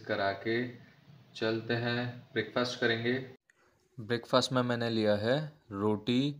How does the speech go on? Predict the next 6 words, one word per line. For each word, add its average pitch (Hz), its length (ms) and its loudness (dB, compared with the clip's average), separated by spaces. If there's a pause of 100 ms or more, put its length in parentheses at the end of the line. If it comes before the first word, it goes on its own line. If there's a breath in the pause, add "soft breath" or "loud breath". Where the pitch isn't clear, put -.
(300)
खिचड़ी, 117 580 0 (460 loud breath)
आलू, 104 440 4
मटर, 113 360 0
गाजर 101 380 0
की 107 140 -4
सब्ज़ी 131 480 -2